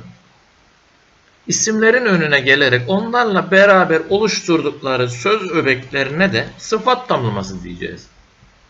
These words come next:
Yani bir isim önüne sıfat alarak bir grup oluşturuyorsa buna sıfat tamlaması diyeceksiniz. Kırmızı sözcüğüne düşünün, elbiseyi getir yanına koy.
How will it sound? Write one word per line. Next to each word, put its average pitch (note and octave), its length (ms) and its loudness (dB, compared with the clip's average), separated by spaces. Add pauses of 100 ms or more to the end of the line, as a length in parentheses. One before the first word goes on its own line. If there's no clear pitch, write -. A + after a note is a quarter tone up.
(120)
Yani G3 300 0 (120)
bir A#3+ 260 -6
isim - 480 -6
önüne F3+ 500 0
sıfat - 500 -4
alarak G#2 540 -4
bir F3 120 0
grup D#3 400 -4
oluşturuyorsa D#3+ 920 -6
buna E3 220 -6
sıfat F3+ 440 -8
tamlaması F#2 480 -6
diyeceksiniz. - 680 -14 (1080)
Kırmızı A3+ 580 -2
sözcüğüne F#2+ 760 -6
düşünün, F#3 420 -8
elbiseyi D3 640 -4
getir C#3 300 -6
yanına F#2+ 440 -4
koy. - 160 -14